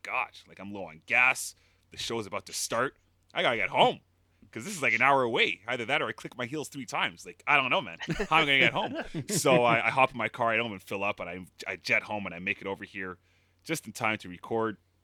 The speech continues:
Speaker 1: So that was my figures for the, for the week. And, um, Future State, man. Future State all day. Um, last week, I know Carlos and I touched on Aquaman. I didn't read it, but I finally did. And, uh, this book was awesome.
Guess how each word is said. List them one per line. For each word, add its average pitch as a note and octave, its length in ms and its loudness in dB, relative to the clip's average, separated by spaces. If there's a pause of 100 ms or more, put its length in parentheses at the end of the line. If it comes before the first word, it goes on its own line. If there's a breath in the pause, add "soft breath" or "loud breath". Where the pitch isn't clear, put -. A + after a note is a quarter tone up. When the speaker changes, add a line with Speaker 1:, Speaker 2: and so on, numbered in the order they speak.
(300)
Speaker 1:
So - 160 -12
that C3 80 6
was D3 100 2
my C3 100 0
figures C3+ 360 -4
for A#2+ 160 -6
the, G#2+ 120 -4
for - 120 -12
the G2 100 -8
week. G#2 560 -12
And, A#2+ 340 0
um, G2+ 280 -2
Future - 320 -8
State, E2 280 -10
man. E2 280 -16
Future A2+ 260 -18
State G#2 300 -10 (420 soft breath)
all A2 220 -2
day. F#2 340 -10 (160)
Um, F#2 520 -12 (680)
last G#2+ 340 0
week, A#2 260 -8
I G#2 120 0
know G#2 120 -4
Carlos A2 300 -8
and G#2 80 -4
I G2 40 -6
touched - 340 -10
on F#2+ 200 -8
Aquaman. G2 480 -2
I F2 80 -6
didn't F2+ 280 -4
read A#2 180 -6
it, E2+ 160 -14
but F#2 100 -14
I F#2 40 -8
finally A2 340 -4
did. G2 320 -6 (480 soft breath)
And, G#2 300 2
uh, F2+ 160 -2 (560)
this D3 160 -4
book A#2 180 -8
was F#2+ 140 -8
awesome. G#2 400 -2